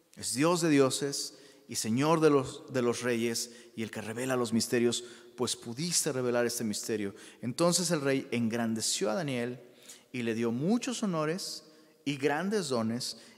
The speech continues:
y le hizo gobernar, perdón, gobernador de toda la provincia de Babilonia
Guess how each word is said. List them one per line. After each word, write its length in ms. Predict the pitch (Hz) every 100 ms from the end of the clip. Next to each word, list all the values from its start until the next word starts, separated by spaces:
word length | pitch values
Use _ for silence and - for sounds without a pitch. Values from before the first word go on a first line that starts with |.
| _
y 80 | 123
le 80 | 123
hizo 260 | 135 -
gobernar, 1040 | 127 117 113 113 123 143 180 - - - - -
perdón, 320 | 131 139 -
gobernador 580 | 113 127 123 127 139 170
de 100 | 143
toda 340 | - 190 196
la 140 | 185 165
provincia 540 | 151 139 175 196 -
de 80 | 151
Babilonia 560 | 135 120 110 107 110